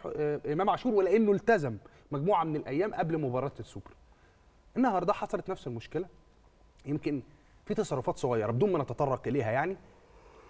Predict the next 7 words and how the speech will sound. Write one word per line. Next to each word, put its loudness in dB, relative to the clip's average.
بتبقى 2
مستفزة، -2
ما -6
بتبقاش -6
هي 4
السبب 2
الأساسي. -6